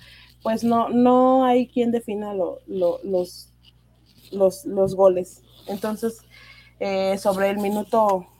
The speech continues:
ochenta y cinco, ochenta y tres, eh, cae, cae el segundo gol, el segundo gol de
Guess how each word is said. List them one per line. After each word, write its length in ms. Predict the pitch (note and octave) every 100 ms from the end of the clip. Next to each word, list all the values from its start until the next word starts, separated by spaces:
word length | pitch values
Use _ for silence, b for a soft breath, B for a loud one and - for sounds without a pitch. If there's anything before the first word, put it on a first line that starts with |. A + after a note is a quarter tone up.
| _ _
ochenta 580 | F#3+ - F#3+ F#3 F#3 F3+
y 180 | F3+ F#3 - _
cinco, 440 | _ A3 A#3 A#3
ochenta 360 | G#3+ G3 F3 F3
y 80 | F3
tres, 460 | F#3 A3+ C4+ - _ b b b _
eh, 180 | F#3+ F#3+
cae, 600 | - G3+ G3 G3 F3+ -
cae 220 | - G3 G#3
el 120 | G#3
segundo 440 | F3+ F#3 F#3 G3
gol, 240 | F#3+ F#3+ -
el 160 | F#3+ F#3+
segundo 340 | F#3 G3 G3+
gol 180 | G3 G3
de 400 | G3 F3+ -